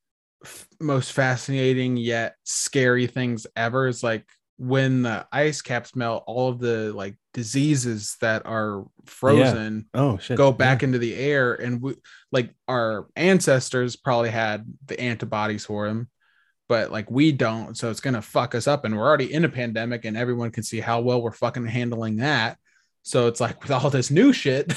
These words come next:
Speaker 1: <laughs> I, but that, I mean, I'm not trying to get into that. I'm just saying it's a
Speaker 2: Yeah.
Speaker 1: very fucking fascinating concept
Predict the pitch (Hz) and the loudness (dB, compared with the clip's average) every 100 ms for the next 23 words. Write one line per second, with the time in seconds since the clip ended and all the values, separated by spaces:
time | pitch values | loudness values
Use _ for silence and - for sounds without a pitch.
0 | - 196 - 139 - 131 120 104 _ _ | 2 2 2 -10 -10 -6 -4 -4 _ _
1 | - _ _ 135 120 - 113 131 120 - | -20 _ _ 0 0 -2 -8 -4 -4 -4
2 | 117 110 110 - - 113 117 107 92 123 | -6 -4 -4 -6 -10 -10 -6 -6 -6 -6
3 | 110 113 151 135 113 113 117 117 135 120 | -4 0 0 2 0 -2 -4 -2 -2 -2
4 | 117 117 110 135 131 120 - - 135 131 | 2 4 4 6 4 2 -4 -2 0 0
5 | 123 120 - 139 123 - 131 117 110 110 | -6 -8 -2 0 0 -2 -6 -6 -6 -6
6 | 107 113 113 113 101 - | -4 -4 -4 -6 -10 -12